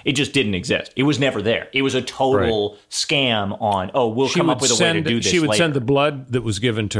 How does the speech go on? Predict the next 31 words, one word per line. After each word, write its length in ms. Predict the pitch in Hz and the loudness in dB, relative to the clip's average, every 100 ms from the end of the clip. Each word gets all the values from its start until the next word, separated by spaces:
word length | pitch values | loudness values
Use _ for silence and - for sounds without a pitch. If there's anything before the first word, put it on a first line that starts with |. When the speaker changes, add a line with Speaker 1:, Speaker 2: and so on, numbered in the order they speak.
| 95 | 0
Speaker 2:
her 320 | 95 95 - | 2 0 -2
out 400 | 107 107 110 - - _ _ | -2 0 -2 -6 -20 _ _
to 320 | - 110 107 | 0 0 2
other 360 | 110 117 107 90 | 0 2 0 0
companies 580 | - 85 92 85 87 | -2 -2 0 0 0
with 140 | 104 87 | 0 0
more 160 | 101 | 0
traditional 440 | 87 92 87 - 87 | 0 0 -2 -2 -2
methods 360 | 101 101 80 | 0 -2 -2
and, 200 | 85 82 | -2 -2
Speaker 1:
Right. 80 | 80 80 | -2 -2
Speaker 2:
and 20 | |
lie 280 | 87 95 95 | 0 0 -2
to 80 | 82 | -2
people 320 | 85 - 71 | -4 -4 -8
about 340 | 64 76 73 | -4 -4 -4
it. 100 | - - | -6 -4
Speaker 1:
Yeah. 160 | 92 - - - | -4 -4 -14 -4
Speaker 2:
So 140 | 151 | 0
the 60 | 135 | 2
Wall 140 | 135 | 2
Street 220 | 180 151 | 0 -2
Journal 220 | 110 127 104 | 0 -2 0
breaks 240 | 98 - | -4 -4
the 80 | 90 | -8
story 280 | - 98 87 | -2 0 0
in 60 | |
two 160 | - 92 | -2 -2
thousand 320 | 90 82 82 | 0 0 -2
fifteen. 640 | - 85 - 80 78 78 | -2 -4 0 0 0 0
The 260 | 76 73 | 0 -2